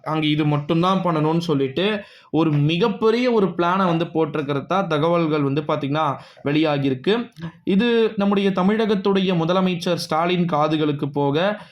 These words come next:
ஏற்கனவே இருக்கக்கூடிய அதிருப்திகள் போதாது, இன்னும் மேலும் அதிருப்திகள் வந்து பாத்தீங்கன்னா தேவையா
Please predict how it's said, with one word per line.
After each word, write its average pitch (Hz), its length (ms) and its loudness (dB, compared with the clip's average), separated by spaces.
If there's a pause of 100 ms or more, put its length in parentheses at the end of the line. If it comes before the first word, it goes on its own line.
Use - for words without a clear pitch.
(160)
ஏற்கனவே 185 600 0
இருக்கக்கூடிய 185 460 0
அதிருப்திகள் 170 600 0
போதாது, 160 460 0
இன்னும் 170 220 2
மேலும் 185 340 2
அதிருப்திகள் 160 520 0
வந்து 143 200 0
பாத்தீங்கன்னா 147 460 -2 (420)
தேவையா 160 440 0